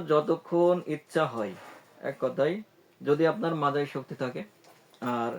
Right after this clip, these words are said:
ইচ্ছা শক্তি থাকে, তাহলে আপনার ঘন্টার পর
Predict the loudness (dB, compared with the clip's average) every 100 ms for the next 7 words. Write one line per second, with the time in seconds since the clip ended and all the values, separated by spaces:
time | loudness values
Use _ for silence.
0 | -12 -2 -2 2 0 0 -4 -4 -4 -6
1 | -10 -14 _ _ _ _ _ _ -2 0
2 | 0 0 0 0 0 0 -6 _ _ _
3 | _ -12 -4 -2 0 0 2 0